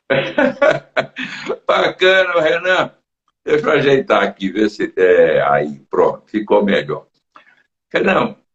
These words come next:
papo de curral, conversa de curral, do jeito que você quiser.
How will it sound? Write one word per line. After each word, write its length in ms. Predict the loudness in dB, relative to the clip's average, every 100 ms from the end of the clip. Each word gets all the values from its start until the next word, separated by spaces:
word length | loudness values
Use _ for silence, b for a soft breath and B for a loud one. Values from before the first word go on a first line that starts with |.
| _
papo 400 | -2 0 0 -2
de 160 | -4 -6
curral, 540 | -4 -4 0 0 0
conversa 800 | -6 -4 -4 -2 0 0 -2 -6
de 100 | -12
curral, 600 | _ -10 -6 -2 -2 -4
do 200 | -10 -12
jeito 320 | -4 -2 -2 -6
que 80 |
você 220 | -8 -4 -4
quiser. 600 | -6 -12 -4 -4 -4